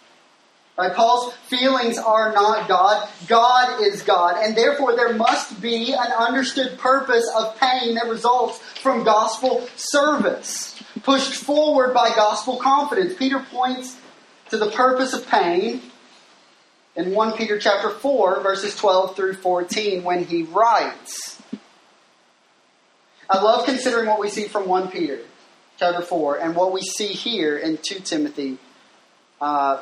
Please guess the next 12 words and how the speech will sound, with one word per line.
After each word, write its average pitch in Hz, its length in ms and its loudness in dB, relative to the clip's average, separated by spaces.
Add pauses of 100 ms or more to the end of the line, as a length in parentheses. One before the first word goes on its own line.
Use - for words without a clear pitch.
(120)
chapter 160 300 0
one. 143 400 -4 (1120)
Listen 220 280 -2
to 240 40 0
what 220 240 2
Peter 185 220 -2
writes. 156 320 -2
"Beloved, 214 420 2
do 226 80 -4
not 254 220 2
be 269 60 -2
surprised 226 920 0